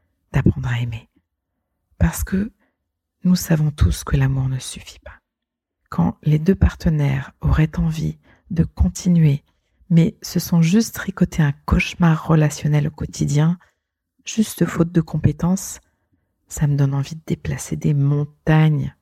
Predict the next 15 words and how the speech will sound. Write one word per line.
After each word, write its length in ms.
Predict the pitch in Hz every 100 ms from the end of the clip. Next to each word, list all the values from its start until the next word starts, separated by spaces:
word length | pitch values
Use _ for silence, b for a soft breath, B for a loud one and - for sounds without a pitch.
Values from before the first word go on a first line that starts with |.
| _
pour 180 | 156 143
les 240 | 131 131
aider. 340 | 131 135 127 - _ _ _ _ _ _ _ _ _ _ 185
Même 260 | 208 302
si 220 | 277 -
je 140 | 190 180
ne 60 |
trouve 360 | 180 - 226 -
pas 180 | - 240
fou 460 | - - 220 226 _ _ _ _ _ _ _ _ 196
de 60 |
vouloir 340 | 170 170 160 -
quitter 260 | - -
un 80 | 160
cauchemar. 580 | 156 151 - 143 151